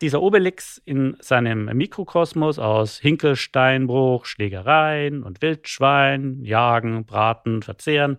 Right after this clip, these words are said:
wirkt oft etwas naiv, ein bisschen einfältig sogar, aber in Wirklichkeit ist er eben dann schnell von einer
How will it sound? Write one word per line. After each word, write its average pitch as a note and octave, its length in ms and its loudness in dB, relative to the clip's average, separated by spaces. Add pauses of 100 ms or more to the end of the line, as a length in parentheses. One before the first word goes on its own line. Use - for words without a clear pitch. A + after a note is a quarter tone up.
(160)
wirkt C3 280 -6
oft B2+ 280 -4
etwas A2 420 -6
naiv, D#3+ 720 -6 (100)
ein C3+ 60 -12
bisschen A#2+ 240 -4
einfältig C3 720 -2
sogar, C3+ 380 4
aber C3 240 2 (240)
in A2+ 160 0
Wirklichkeit D#3 580 0
ist B2+ 140 -10
er C#3+ 80 -8
eben B2+ 180 -6
dann A#2 160 -4
schnell A#2+ 340 -2
von A#2+ 200 -8
einer G#2+ 380 -6